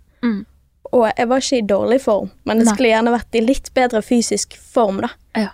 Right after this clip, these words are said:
Speaker 2: Og jeg synes jo det er veldig gøy med stunt og sånn, da, men, men presisjon og alle de sånn fysiske tingene, hvor viktig det er, liksom, å, å, ja, være i god fysisk form.
Speaker 1: Ja. Så det,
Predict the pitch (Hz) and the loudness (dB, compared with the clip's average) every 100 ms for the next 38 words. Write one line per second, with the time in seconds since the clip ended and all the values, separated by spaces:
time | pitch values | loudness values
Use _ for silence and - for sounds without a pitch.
0 | _ - 240 277 254 233 220 208 226 226 | _ -4 0 2 2 2 0 2 2 2
1 | 233 233 214 202 - 226 214 - - 214 | 2 2 0 -2 -2 -4 -4 -8 -8 -4
2 | 226 254 240 233 - 247 226 214 214 - | 0 2 2 0 0 0 2 0 -4 -8
3 | - 202 226 247 220 202 185 185 208 214 | -12 -6 -2 0 0 -2 -4 -4 -4 -2
4 | 214 208 208 - - 247 226 208 - 202 | -2 -2 -6 -6 -2 0 0 -6 -10 -8
5 | 220 208 202 190 - 208 214 - - - | -6 -4 -6 -8 -4 -4 -4 -6 -18 -6
6 | 226 208 185 - 202 175 - 202 220 214 | -2 0 -2 -2 -2 -4 -6 -6 -6 -4
7 | 190 190 - _ _ _ _ _ - 208 | -4 -6 -10 _ _ _ _ _ -4 0
8 | 202 196 196 202 - - _ _ _ _ | 0 0 -4 -6 -10 -16 _ _ _ _
9 | 226 - - - _ 247 262 233 220 - | -6 -6 -12 -20 _ 0 0 0 -4 -6
10 | 190 - - - - - - 233 220 - | -10 -8 -12 -12 -18 -18 -8 -8 -8 -14
11 | _ _ _ _ 226 254 | _ _ _ _ -4 0